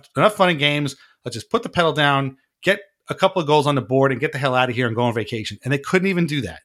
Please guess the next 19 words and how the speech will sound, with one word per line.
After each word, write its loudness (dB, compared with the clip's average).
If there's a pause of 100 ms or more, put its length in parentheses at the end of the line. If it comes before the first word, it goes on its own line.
(300)
And 0 (480)
Jared 2
McCann 0
scored. 0 (500)
Varlamov 4
wasn't 2
even 2
looking 2
in 2
his 0
direction. 0
I -2
don't -2
know 0
what 0
was -4
going -4
on -2
there. -4